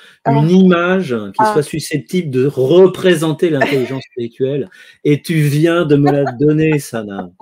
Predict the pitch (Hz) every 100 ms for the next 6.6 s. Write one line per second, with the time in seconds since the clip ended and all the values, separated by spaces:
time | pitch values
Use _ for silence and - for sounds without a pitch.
0 | _ _ _ 117 127 147 156 226 226 220
1 | 208 202 131 143 185 - 156 151 - 190
2 | 185 190 185 180 123 - - 180 175 139
3 | 156 - - 208 208 165 127 123 127 143
4 | 156 127 - 123 - 117 101 131 139 107
5 | 80 _ 110 127 127 117 180 170 _ _
6 | - 190 113 113 113